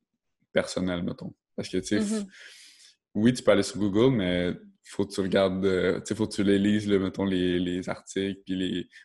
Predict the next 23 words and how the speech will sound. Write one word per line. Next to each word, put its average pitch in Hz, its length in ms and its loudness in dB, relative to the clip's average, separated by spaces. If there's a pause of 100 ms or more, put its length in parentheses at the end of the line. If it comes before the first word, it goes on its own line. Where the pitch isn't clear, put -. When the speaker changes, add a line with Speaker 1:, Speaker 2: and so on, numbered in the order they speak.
Speaker 1:
faut 101 80 -12
que - 60 -12
tu 95 80 -8
les 95 100 -4
regardes, 101 260 0
les 95 80 -2
vidéos. 95 300 -4
Fait 90 160 -4
que, - 60 -18
tu - 100 -16
sais, - 80 -12
c'est - 60 -16
sûr 117 100 -6
que 120 80 -4
ça 101 100 -2
prend 95 220 -6 (260)
beaucoup, 110 240 -4
beaucoup 95 220 -10
de - 60 -16
travail, 95 320 0
sauf - 180 -12
que, - 100 -14 (760)
euh, 65 120 -8